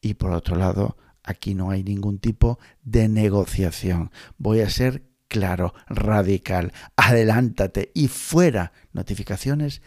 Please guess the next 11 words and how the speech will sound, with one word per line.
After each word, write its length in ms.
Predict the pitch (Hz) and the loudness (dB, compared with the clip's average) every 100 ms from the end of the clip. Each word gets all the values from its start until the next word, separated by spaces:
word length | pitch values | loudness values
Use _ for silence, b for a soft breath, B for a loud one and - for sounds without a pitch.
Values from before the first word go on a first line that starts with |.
| b | b
de 160 | - 92 | -12 -8
todo 300 | - 101 90 | -4 -2 -2
tipo. 400 | 101 92 - - B B B B | -4 -6 -6 -8 B B B B
Si 240 | - 127 117 | -6 -4 -2
saltan, 680 | - 107 92 - 85 82 | 0 0 -2 -8 -8 -8
chico, 320 | - - - - | -8 -8 -8 -10
chica, 440 | - - - - b b | -10 -10 -14 -20 b b
las 240 | 104 98 | -4 -2
notificaciones, 840 | 104 98 95 92 - 131 143 143 - b b | -4 -6 -6 -6 -4 -2 -4 -6 -12 b b
estás 680 | - 151 - - 127 131 - | -4 -2 -2 -4 -4 -2 -6
perdido. 840 | - 123 127 120 127 117 - - | -4 -2 -2 -2 -4 -4 -8 -12